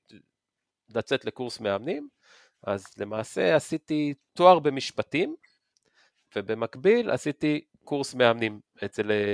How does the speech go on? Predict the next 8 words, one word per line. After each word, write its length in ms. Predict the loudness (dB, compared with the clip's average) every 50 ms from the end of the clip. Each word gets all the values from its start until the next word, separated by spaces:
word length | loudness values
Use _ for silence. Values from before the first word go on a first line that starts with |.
| -2 -2 -4 -6 -8 -8 -10 -10
אה, 540 | -8 -8 -8 -8 -10 -10 -12 -12 -14 -14 -16 -18 -20 _ _ _ _ _
בווינגייט, 640 | -6 -6 -2 0 0 0 2 2 0 0 0 _ -20 _ _ _ _ _ _ -20 -20 _ _ _ -12 -8
אה, 60 | -8 -6 -6 -6 -8 -10 -10 -12 -12 -14 -14 -16 -18 -20 -20 -20 -20 _
ב-, 80 | -10 -8 -8 -10 -12 -20 _ -8
במקביל 640 | -4 -2 -2 -2 -2 -4 -2 0 0 0 0 0 -4 -10
ל-, 400 | -4 2 4 4 4 4 2 -2
לתואר 300 | -2 0 0 0 0 0
במשפטים 720 | 0 -2 -6 -6 -8 -10 -8 -8 -8 -6 -6 -6 -6 -8